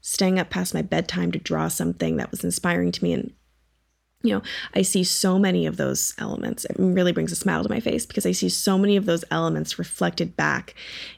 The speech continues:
in a more mature way in my life now. And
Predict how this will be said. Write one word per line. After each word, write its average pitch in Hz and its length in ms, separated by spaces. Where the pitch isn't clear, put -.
in 180 140
a 175 40
more 170 540
mature 165 420
way 180 480
in - 160
my 165 100
life - 320
now. - 240
And - 540